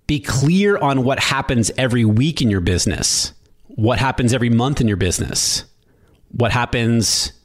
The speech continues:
when you have a launch, et cetera. Because the clearer that you can get on those things, the simpler and more fluid, is that the right way to say it? More fluid your business will run,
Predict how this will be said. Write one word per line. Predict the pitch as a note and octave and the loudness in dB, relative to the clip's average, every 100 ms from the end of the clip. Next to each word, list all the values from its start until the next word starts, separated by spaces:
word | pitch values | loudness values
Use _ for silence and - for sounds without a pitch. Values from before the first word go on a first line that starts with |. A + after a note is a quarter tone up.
| _ - | _ -4
when | B2 | 0
you | A#2+ | 0
have | C3 | 0
a | |
launch, | A#2 C3+ B2 - - - - - _ _ _ _ _ | 0 2 0 -2 -4 -6 -10 -20 _ _ _ _ _
et | A2 | -6
cetera. | - C3 G#2+ E2+ - - _ - - - - | -2 -2 0 -2 -6 -14 _ -20 -10 -6 -4
Because | D#3+ C3 | -2 -2
the | D3+ | -4
clearer | - - E3+ A3+ G3 | -4 -2 0 2 0
that | C#3+ | 0
you | C#3+ | 0
can | C3+ A#2 | 0 0
get | B2+ - | 0 0
on | A#2+ A#2 | 0 0
those | A2 - | 0 0
things, | A#2 B2+ G3+ - - - _ - - - - - | 0 0 0 0 -4 -8 _ -20 -18 -18 -14 -4
the | B2+ B2 A#2 A#2 A2+ - _ _ _ - | 0 2 0 0 -4 -10 _ _ _ -8
simpler | - - F#3 F3+ G#2+ F2 F2 - - _ _ _ _ | -4 -2 0 0 0 0 0 -4 -12 _ _ _ _
and | A2+ A#2 | 0 2
more | A#2+ A#2 A#2 | 2 2 0
fluid, | G#2+ - - C3 D3 E3 A2 G2 E2 - - - - _ - | -2 -2 0 2 4 2 2 0 -2 -6 -14 -20 -20 _ -4
is | |
that | C#3 | 0
the | A3+ | 0
right | C4 B3 | 0 0
way | A3 | 0
to | A3 | 0
say | - G#3+ | -2 -2
it? | - | 0
More | A2+ D3+ | 0 0
fluid | - C3+ C3 A2+ | 0 0 0 0
your | G2+ G2+ | 0 0
business | F#2+ B2 A2 A2+ - | 0 -2 0 -2 0
will | G2+ | 0
run, | F#2 G2+ D2 | 2 0 -4